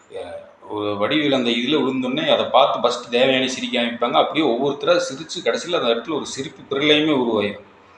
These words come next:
அந்த மாதிரி கண்ணுல நீர் வர அளவுக்கு ஒரு பத்து, பதினஞ்சு நிமிஷம் அந்த இடத்துல ஒரு பெரிய சிரிப்பொலி வந்துருச்சு.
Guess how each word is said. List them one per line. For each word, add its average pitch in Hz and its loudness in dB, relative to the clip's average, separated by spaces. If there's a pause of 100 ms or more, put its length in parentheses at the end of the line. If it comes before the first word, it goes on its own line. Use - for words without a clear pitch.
(140)
அந்த 156 2
மாதிரி 160 2
கண்ணுல 175 0
நீர் 151 0
வர 123 0
அளவுக்கு 160 2
ஒரு 147 0
பத்து, - -8
பதினஞ்சு 117 0
நிமிஷம் 117 -6 (360)
அந்த 113 -2
இடத்துல 117 -2
ஒரு 101 -6
பெரிய 104 -2
சிரிப்பொலி 120 -12
வந்துருச்சு. - -14